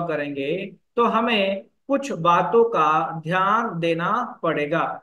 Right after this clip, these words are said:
ठीक है, कुछ बातों का ध्यान देना पड़ेगा, जैसे कि एफ़वीजी, जिसके ऊपर आप लोग अपना practice कर चुके हैं। तो एफ़वीजी का आप मेरे को tension नहीं है, ठीक। दूसरा जो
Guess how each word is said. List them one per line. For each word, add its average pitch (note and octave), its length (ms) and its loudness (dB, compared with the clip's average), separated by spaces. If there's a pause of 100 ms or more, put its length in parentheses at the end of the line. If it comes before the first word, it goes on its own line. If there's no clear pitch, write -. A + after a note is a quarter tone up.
(520)
ठीक D#3 120 -8
है, C4 200 0 (400)
कुछ C4+ 140 -2
बातों F#3+ 300 0
का G3 120 -2
ध्यान F3 280 -2
देना G3+ 260 -2
पड़ेगा, G#3+ 420 0 (160)
जैसे E3+ 300 0
कि A3 280 -6
एफ़वीजी, E3+ 1600 -4 (120)
जिसके F3+ 280 -6
ऊपर G3+ 260 2
आप D#3+ 300 -2
लोग A#3 360 4 (180)
अपना G#3 360 2 (560)
practice F3 300 -2
कर E3+ 220 -2
चुके C#3 180 -8
हैं। A2 100 -10
तो - 340 -8
एफ़वीजी G3 460 2
का A3 80 4
आप G3+ 120 2
मेरे G3 120 2
को G3 80 2
tension D#3+ 340 -4
नहीं A2+ 180 -12
है, G3+ 60 -18 (120)
ठीक। F3 240 -6 (480)
दूसरा G#3 400 2
जो C4 180 4